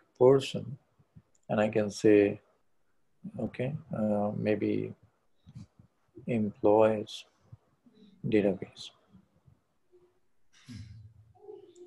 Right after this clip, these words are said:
And I can give some size, say some ten. So now you have got some, you know, an array of, uh, uh, person. So we can have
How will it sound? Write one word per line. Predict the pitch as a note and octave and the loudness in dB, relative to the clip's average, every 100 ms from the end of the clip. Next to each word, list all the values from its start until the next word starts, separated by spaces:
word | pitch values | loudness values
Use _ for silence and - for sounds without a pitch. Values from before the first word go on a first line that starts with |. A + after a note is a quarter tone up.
| - _ - | -20 _ -6
And | C3 A2 | -2 2
I | G#2+ | 2
can | G#2+ A2+ | 0 0
give | G#2+ A2+ | 2 2
some | - A2 G#2+ | 2 -4 -2
size, | - G#2+ - - | 0 2 2 -4
say | - G2+ G2 - _ _ - - _ - | -2 0 -2 -10 _ _ -20 -20 _ -14
some | - G2+ | -8 -8
ten. | - G#2 - _ _ _ _ - - - _ _ | -6 -10 -10 _ _ _ _ -20 -20 -20 _ _
So | - C3 | 0 4
now | A#2+ C#3 | 8 8
you | E3 D3+ | 10 10
have | C3 B2+ A#2 | 10 8 8
got | A#2+ B2 - | 8 8 4
some, | - A#2 G#2+ G#2+ | 0 2 2 0
you | G#2+ | -4
know, | D#3+ | -2
an | A2+ | -2
array | A2 A2+ B2+ C3 | 4 8 10 12
of, | A2+ - - - | 10 6 -6 0
uh, | G#2+ G2+ G2+ - _ _ _ - - - | 6 6 4 -2 _ _ _ -20 -16 -2
uh, | A2 G2+ G2 G2+ | 2 4 2 2
person. | B2 A2 G#2+ - - _ _ - - - - | 8 8 8 -8 -14 _ _ -20 -20 -18 -2
So | G#2+ G#2+ G#2+ | 4 4 6
we | A2+ | 4
can | A2 A#2+ | 4 4
have | A2 A#2 | 6 6